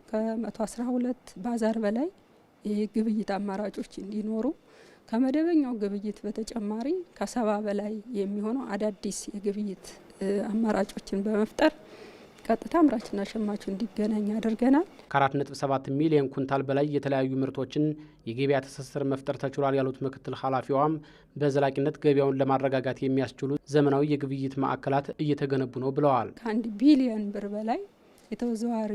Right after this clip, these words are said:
Speaker 1: የብድር አቅርቦት እንዲካሄድ አድርገን፣ እ፣ ከአራት ነጥብ ሰባት ሚሊዮን ኩንታል በላይ ያስተሳሰርንበት ሁኔታ አለ። ይሄ ነፃ ገበያውን ሳይጨምር ማለት ነው። ፊታችን ላይ ያለውን ችግር ለመቅረፍ የአጭር ጊዜ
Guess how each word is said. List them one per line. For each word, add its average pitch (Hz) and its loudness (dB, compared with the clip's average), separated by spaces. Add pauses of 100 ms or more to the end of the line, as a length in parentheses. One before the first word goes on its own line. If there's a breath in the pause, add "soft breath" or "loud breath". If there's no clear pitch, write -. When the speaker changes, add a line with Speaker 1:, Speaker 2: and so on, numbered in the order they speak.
(520)
Speaker 1:
የብድር 208 -4
አቅርቦት 214 -8 (280)
እንዲካሄድ 226 0
አድርገን፣ 220 -2 (640 soft breath)
እ፣ 220 -4 (440)
ከአራት 226 -4
ነጥብ 233 -4
ሰባት 226 -4 (100)
ሚሊዮን 269 8
ኩንታል 208 -4
በላይ 240 -2
ያስተሳሰርንበት 202 -8
ሁኔታ 196 -6
አለ። 254 -4
ይሄ 240 0
ነፃ 359 2 (100)
ገበያውን 220 0
ሳይጨምር 202 -6
ማለት 190 -8
ነው። 196 -8 (120)
ፊታችን 240 -2
ላይ 202 0
ያለውን 208 -2
ችግር 196 -8
ለመቅረፍ 208 -4
የአጭር 202 -4
ጊዜ 208 -10